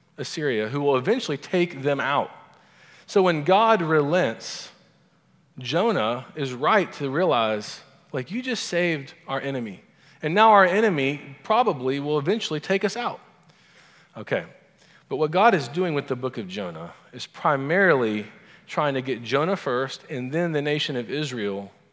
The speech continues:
to repent of heart idols, that they are turning to other things besides God. And an idol, I, I just wanna give a quick definition, is different from a, a traditional sin, right?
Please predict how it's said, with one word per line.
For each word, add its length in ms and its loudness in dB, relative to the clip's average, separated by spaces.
to 120 -10
repent 520 -6
of 120 -14
heart 340 -4
idols, 540 -8
that 100 -10
they 120 2
are 80 2
turning 500 -2
to 160 -8
other 240 2
things 340 -4
besides 440 -4
God. 360 -8
And 100 0
an 80 2
idol, 400 6
I, 180 6
I 100 2
just 160 -4
wanna 140 0
give 120 0
a 60 0
quick 200 -6
definition, 680 -2
is 160 -2
different 480 2
from 140 0
a, 120 4
a 120 -2
traditional 540 -2
sin, 500 -6
right? 240 -4